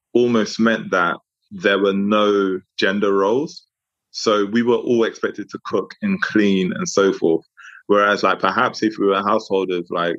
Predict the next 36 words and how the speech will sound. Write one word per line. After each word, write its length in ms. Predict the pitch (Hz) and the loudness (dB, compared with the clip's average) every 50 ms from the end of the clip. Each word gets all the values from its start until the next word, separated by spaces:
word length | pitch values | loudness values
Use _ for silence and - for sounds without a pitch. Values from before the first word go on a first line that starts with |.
| - - | -8 -10
split 600 | - - - - - - 113 110 104 92 - - | -12 -10 -10 -10 -2 0 2 2 2 2 0 -4
between 500 | - - - - 104 104 92 90 90 87 | -10 -12 -4 -2 -2 0 0 -2 -2 -2
brothers 360 | - 92 92 87 90 82 - | 0 0 2 2 0 -2 -4
and 100 | 87 85 | -6 -6
sisters, 440 | - - 113 113 - - 90 85 82 | -2 0 0 0 0 0 -2 -2 0
maybe 360 | 85 90 95 95 95 - 101 95 | 0 2 2 2 2 2 2 2
that 160 | 98 90 - | 0 0 0
would 120 | - - | -2 -4
have 120 | 90 87 - | -4 -4 -4
been 160 | 90 90 87 | -4 -4 -2
different. 420 | - 92 87 - - 90 82 - - _ - - - - - - - - | -2 -4 -2 -2 -4 -6 -6 -6 -10 _ -18 -18 -16 -16 -16 -18 -4 -2
But 220 | 92 90 87 76 - - - - - _ - | 0 0 0 0 -4 -8 -18 -20 -20 _ -4
generally, 640 | - - 117 139 139 117 104 92 87 165 92 98 98 101 | 0 0 2 2 2 2 2 2 2 0 0 0 0 2
we 160 | 110 113 117 | 2 2 2
kind 240 | - - 123 117 117 | 2 0 0 2 2
of 160 | 101 - - | 0 -2 -2
grew 220 | - 101 98 104 110 | 0 2 4 4 4
up 180 | 113 95 - - _ - - - | 2 0 -4 -8 _ -20 -4 0
being 220 | 110 110 104 98 | 0 2 2 2
expected 460 | 92 - - - 104 87 - 92 90 - | -2 -2 -2 -2 -2 0 0 -2 -4 -4
to 100 | - 90 | -4 -2
know 240 | 90 95 104 120 | 0 2 2 2
all 160 | 120 113 98 92 | 2 2 0 -2
of 80 | 82 - | -4 -6
these 260 | 87 82 80 - - | -6 -6 -6 -6 -6
things. 360 | - - - 87 85 - - - - - - - - - | -6 -4 -4 -4 -8 -10 -12 -16 -18 -18 -18 -18 -6 -2
And 160 | 92 92 92 | 0 2 2
then 160 | 92 92 - - | 2 0 0 0
also 640 | 135 135 135 143 - - - 95 87 85 87 87 87 - - | 2 2 2 2 0 2 2 2 4 4 2 2 0 0 0
that 260 | - 104 101 98 - - - _ - - - - - - | 0 2 2 2 0 -2 -8 _ -18 -18 -18 -14 -4 0
watching 360 | 113 117 113 113 - 120 110 | 0 0 0 0 0 0 2
our 140 | 104 98 95 | 2 2 2
father 340 | - - 113 135 143 117 104 | 2 2 2 2 2 2 0
also 520 | 95 92 - - 117 110 107 - 101 101 - - | 0 0 2 0 0 0 -2 -2 -2 -4 -4 -2
participate 760 | - 92 92 - - 107 - - - - 90 90 90 85 - - - | -4 -4 -4 -4 -6 -8 -10 -10 -4 0 2 2 2 2 -2 -2 0
in, 400 | 98 92 92 90 90 90 87 | 0 2 2 0 -2 -6 -10